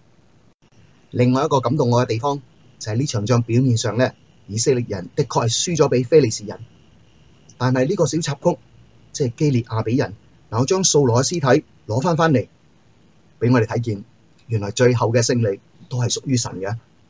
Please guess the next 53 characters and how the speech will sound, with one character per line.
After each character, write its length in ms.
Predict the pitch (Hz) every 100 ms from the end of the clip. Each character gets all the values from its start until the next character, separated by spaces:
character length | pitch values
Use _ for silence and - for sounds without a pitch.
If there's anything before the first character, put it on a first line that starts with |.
| _ _ _ _ _ _ _ _ _ _
呢 140 | 123 139
場 220 | 120 110
仗 260 | 127 131 127
之 100 | -
所 160 | 156 156
以 120 | 143
輸， 260 | 117 160 160 _ _ _ -
唔 60 |
係 180 | 110 113
神 160 | 113 107
失 120 | 156
敗， 280 | - 107 113 - _ _ _ _ _ _
係 160 | - 110
掃 240 | - 135 127
羅 180 | 104 - _ _ _
同 100 | -
埋 180 | 110 110
以 120 | 117
色 100 | 151
列 140 | 156 120
人 200 | 107 98 _ -
唔 140 | 104
願 200 | 104 117
意 120 | 117
聽 180 | 127 151
神 180 | 131 104
話， 200 | 104 - - _ _ _ -
以 100 | 104
致 160 | 117
打 140 | 117 113
輸 200 | 143 131
呢 80 | -
場 200 | 110 98
仗。 240 | 110 117 - _ _ _ _ _ _ - -
只 200 | 131 147
要 240 | 131 120 - _ _
有 160 | 120 131
勇 200 | 117 147
敢 180 | 123 165
為 120 | 123
神 220 | 117 117
嘅 100 | 135
榮 160 | 123 104
耀 120 | 113
出 140 | 113
戰 200 | 127 135
嘅 140 | 123 123
人， 160 | 101 - - _ _ _ _ -
最 160 | 123
後 140 | 113 104
嘅 80 | 107
勝 140 | 123
利 260 | 113 98